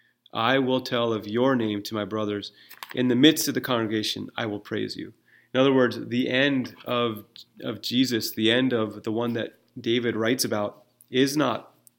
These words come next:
being pierced and dead. It is having a victory and telling of his name, God's name,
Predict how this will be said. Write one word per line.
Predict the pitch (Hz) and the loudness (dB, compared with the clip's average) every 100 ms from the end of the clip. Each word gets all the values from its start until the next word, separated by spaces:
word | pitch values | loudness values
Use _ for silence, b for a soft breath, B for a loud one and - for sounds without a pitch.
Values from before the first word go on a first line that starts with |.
| - | -8
being | 113 104 | -6 -6
pierced | - 120 117 107 - - _ b - | -6 -4 -4 -4 -6 -8 _ b -12
and | 104 95 | -10 -8
dead. | 92 113 131 98 - - | -4 0 -2 -2 -16 -8
It | 117 | -2
is | 113 110 - b b b b b b | 0 -2 -6 b b b b b b
having | 98 104 127 117 | -10 -2 2 2
a | |
victory | 95 127 - 113 104 | 2 0 0 -2 -2
and | 101 101 | -2 -2
telling | 131 131 131 113 | 0 2 0 -2
of | 104 104 101 - - | -4 -6 -8 -12 -4
his | 127 135 135 | -2 -2 -2
name, | 110 98 95 95 | -4 -4 -6 -6
God's | 120 131 120 | -2 -2 -2
name, | 110 104 | -6 -8